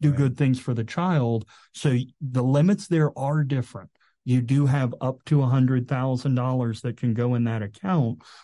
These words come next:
Speaker 1: but you could move money from a five twenty-nine into the five twenty-nine able without any penalties, nothing like that. So it's a neat little bucket to try to protect those where they may not have the wealth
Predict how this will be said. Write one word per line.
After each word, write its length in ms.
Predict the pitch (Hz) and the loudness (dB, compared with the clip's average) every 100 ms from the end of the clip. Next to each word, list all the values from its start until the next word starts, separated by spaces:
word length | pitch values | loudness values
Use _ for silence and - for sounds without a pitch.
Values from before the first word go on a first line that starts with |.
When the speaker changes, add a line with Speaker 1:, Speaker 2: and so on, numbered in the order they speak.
| - | -4
Speaker 1:
but 120 | 135 | -2
you 160 | 151 143 | 0 0
could 200 | 156 135 | 0 2
move 280 | 156 156 151 | 4 2 2
money 300 | 135 135 131 | 0 0 -2
from 260 | - 113 | -4 -4
a 60 | 104 | -4
five 340 | - 120 120 | -4 -4 -6
twenty-nine 760 | - 127 120 113 113 117 117 117 | -4 -2 0 2 0 0 -2 -2
into 300 | 151 151 151 | 2 4 4
the 100 | 131 | 0
five 380 | 123 127 123 117 | -4 -6 -6 -8
twenty-nine 580 | - 123 117 113 113 - | -2 0 0 0 -4 -2
able 640 | 160 196 160 113 113 110 - _ - | -2 0 -2 -2 -4 -6 -12 _ -4
without 320 | 117 110 120 | -2 0 0
any 200 | 127 127 | 0 0
penalties, 680 | 117 - 123 117 110 123 107 | -2 -4 -4 -4 -2 -2 -2
nothing 400 | 123 117 127 117 | -4 -2 -2 -2
like 200 | 113 110 - | -2 -6 -2
that. 320 | 151 120 107 - _ _ | -2 -2 -6 -10 _ _
So 240 | - 151 139 | -2 -2 0
it's 220 | 160 127 | -2 -2
a 20 | 147 | 0
neat 240 | 143 156 | 2 2
little 220 | 151 131 | 0 -2
bucket 420 | 123 123 123 127 | -4 -6 -4 -6
to 80 | 110 | -6
try 280 | 113 - 123 | -8 -2 -2
to 100 | 120 | -2
protect 420 | - 120 - 127 | -4 -6 -4 -4
those 440 | 139 123 123 120 - | 0 2 2 0 0
where 320 | 120 113 107 - _ | -2 0 -2 -8 _
they 100 | - | -4
may 160 | 117 123 | 0 2
not 220 | 135 131 | 2 0
have 200 | 120 123 | -2 -2
the 100 | 120 | -4
wealth 340 | 113 120 120 | -2 -2 -4